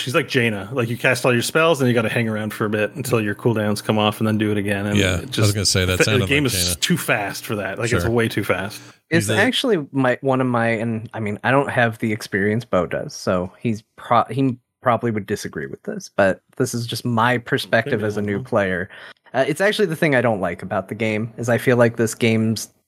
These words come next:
Speaker 3: design is actually counter to itself.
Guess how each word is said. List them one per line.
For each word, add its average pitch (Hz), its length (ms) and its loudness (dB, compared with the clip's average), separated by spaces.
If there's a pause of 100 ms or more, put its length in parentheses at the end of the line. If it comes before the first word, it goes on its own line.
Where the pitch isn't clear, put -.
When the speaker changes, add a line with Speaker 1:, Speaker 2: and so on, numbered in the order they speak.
Speaker 3:
design 110 760 2
is 113 200 -2
actually 107 540 0 (480)
counter 110 540 0
to 104 260 -2
itself. 147 600 0